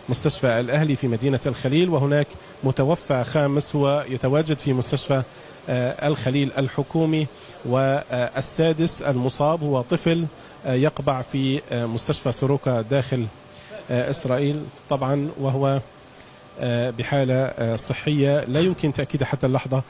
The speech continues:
لكن هو لا زال على قيد الحياة حسب المعلومات التي تصلنا، آه، تباعًا، وجاري العمل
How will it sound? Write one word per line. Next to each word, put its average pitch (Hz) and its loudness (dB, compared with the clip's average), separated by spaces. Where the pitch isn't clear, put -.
لكن 151 0
هو 143 2
لا 131 2
زال 143 2
على 131 2
قيد 151 2
الحياة 165 0
حسب - -2
المعلومات 143 2
التي 135 0
تصلنا، 139 0
آه، 123 -2
تباعًا، 147 0
وجاري 131 2
العمل 135 2